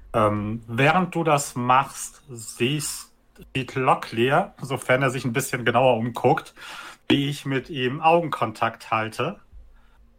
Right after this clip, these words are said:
Und Locklear sieht in meinen Augen, äh, und in meinem Gesichtszug, so ein bisschen abseits, dass du es nicht siehst, Hollis, einen, einen, einen leichten Blick der Verwunderung,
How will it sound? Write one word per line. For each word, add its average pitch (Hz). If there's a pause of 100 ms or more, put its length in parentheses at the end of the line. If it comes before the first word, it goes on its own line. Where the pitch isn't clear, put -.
Und 139
Locklear 147
sieht 147
in 135
meinen 127
Augen, 135
äh, 127
und 143
in 127
meinem 131
Gesichtszug, 131 (340)
so 120
ein 147
bisschen 180
abseits, 165
dass -
du 165
es 151
nicht 127
siehst, -
Hollis, 170 (480)
einen, 131
einen, 131
einen 123
leichten 156
Blick -
der 139
Verwunderung, 131